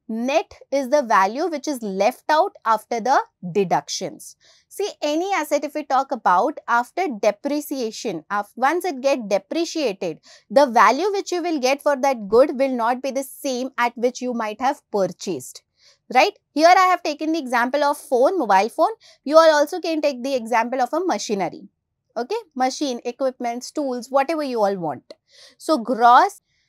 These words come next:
Let us come to next two terms, that is domestic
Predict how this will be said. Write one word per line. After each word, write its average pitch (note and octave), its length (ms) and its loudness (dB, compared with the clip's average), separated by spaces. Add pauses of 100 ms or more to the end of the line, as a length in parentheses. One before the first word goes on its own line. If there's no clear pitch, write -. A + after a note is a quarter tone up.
(120)
Let D#4 200 8
us B4 160 2
come F#4+ 240 6
to G4 100 -2
next B3+ 460 -2
two E4+ 260 -2
terms, E4 400 0
that A3+ 300 4
is C4 420 0 (1040)
domestic G#3+ 800 -2